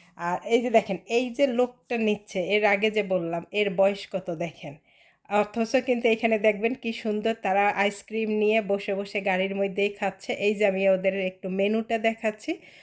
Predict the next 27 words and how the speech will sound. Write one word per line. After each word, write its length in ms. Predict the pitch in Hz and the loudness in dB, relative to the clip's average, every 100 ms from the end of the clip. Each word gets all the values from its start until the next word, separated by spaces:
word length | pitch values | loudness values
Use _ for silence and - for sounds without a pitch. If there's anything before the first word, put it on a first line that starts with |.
| _ - | _ -4
যদিও 540 | 220 226 262 285 294 - | 0 2 4 4 2 0
আমি 300 | 202 226 233 | -2 -2 -2
কখনো 400 | 220 214 - 220 | -4 -6 -2 -2
অর্ডার 340 | - 202 196 196 | 0 0 0 0
করি 300 | 202 202 202 | 0 0 2
না, 140 | 233 | 2
মেয়েদেরকে 680 | 240 208 208 202 196 - 190 | 2 0 0 -2 -4 -4 -6
দিয়ে 240 | 190 196 | 0 2
অর্ডার 300 | 196 190 190 | 2 2 0
করাই, 280 | - 208 220 | -2 -2 0
কারণ 340 | 226 196 196 | 2 2 2
আমি 200 | 196 190 | 0 -2
জানি 340 | 185 196 208 220 | -2 -2 0 0
না 160 | 208 | 0
তারা 260 | 202 185 180 | -2 -2 -4
কি 220 | 185 214 | -6 -10
কি 180 | 208 220 | -8 -8
খাবে। 380 | 220 - 190 226 | -8 -6 -4 -2
আর 180 | 185 185 | -2 0
আমি 340 | 185 196 208 | 2 2 2
আসলে 380 | 214 - 202 196 | 0 0 -2 0
এত 300 | 180 185 - | -2 -4 -4
ফ্লেভারের 760 | 208 - 185 185 196 196 208 214 - - - 190 | -6 -2 0 2 2 2 2 -2 -12 -20 -14 -2
নামও 420 | 202 208 220 226 | 0 2 4 2
জানি 380 | 220 220 220 226 | 4 2 2 2
না, 240 | 226 226 | 2 2
বা 440 | 190 185 185 185 | 0 0 0 0